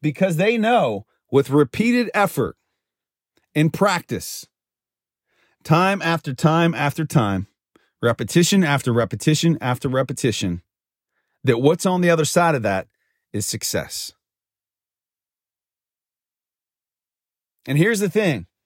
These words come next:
You can continue to live a life of mediocrity, of being average. And you know, I used to fall into that category too, where I didn't have the courage,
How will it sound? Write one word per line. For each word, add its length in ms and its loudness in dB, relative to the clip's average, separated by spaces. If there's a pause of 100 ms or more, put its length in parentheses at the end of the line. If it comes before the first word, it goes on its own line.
(680)
You 200 2
can 180 0
continue 480 2
to 140 4
live 220 2
a 60 2
life 600 0 (100)
of 140 0
mediocrity, 880 0 (260)
of 160 -8
being 280 0
average. 640 -2 (160)
And 80 0
you 60 4
know, 140 6
I 180 2
used 180 -4
to 80 -8
fall 240 2
into 140 -4
that 180 0
category 520 0
too, 400 0 (1300)
where 160 0
I 100 4
didn't 200 2
have 160 2
the 60 -2
courage, 720 0